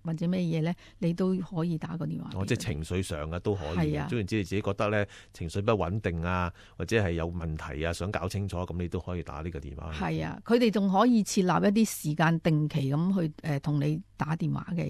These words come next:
Speaker 1: 如果你需要嘅話。
Speaker 2: 哦，咁會唔會有傳譯服務嘅呢？
Speaker 1: 全部都有傳譯服務㗎。
Speaker 2: 哦，咁幾好。
Speaker 1: 嗯。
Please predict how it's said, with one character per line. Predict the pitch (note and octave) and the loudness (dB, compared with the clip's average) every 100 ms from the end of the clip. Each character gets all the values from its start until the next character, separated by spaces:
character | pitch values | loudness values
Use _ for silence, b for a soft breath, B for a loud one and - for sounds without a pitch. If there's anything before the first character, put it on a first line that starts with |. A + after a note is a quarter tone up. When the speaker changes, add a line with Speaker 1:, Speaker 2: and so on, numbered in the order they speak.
| D#3+ | -4
Speaker 1:
如 | D#3+ | -2
果 | E3+ | 0
你 | F3 | 0
需 | D3+ E3+ | -2 -2
要 | D#3 E3 | -2 -4
嘅 | - | -6
話。 | - - - | -12 -14 -4
Speaker 2:
哦， | G2+ | 0
咁 | A2+ G#3+ | 4 8
會 | E3 | 8
唔 | F#2 | 8
會 | G#2 | 4
有 | G#2+ G#2+ | 4 2
傳 | - D2+ | -2 -6
譯 | |
服 | E2 - | -6 -6
務 | D#2 D#2 | -6 -6
嘅 | F2+ | -8
呢？ | C#3+ _ - _ - | -10 _ -20 _ -12
Speaker 1:
全 | - F3 E3 | 2 6 8
部 | F#3 | 8
都 | A3+ | 8
有 | G#3+ F3+ | 8 4
傳 | - | 2
譯 | C#3+ C#3+ | 0 0
服 | - - | -4 -6
務 | C#3+ D#3 | -8 -10
㗎。 | - | -12
Speaker 2:
哦， | - E2+ - | -8 -8 -6
咁 | E2+ | -6
幾 | F2+ E2+ | -4 0
好。 | |
Speaker 1:
嗯。 | E2 | 0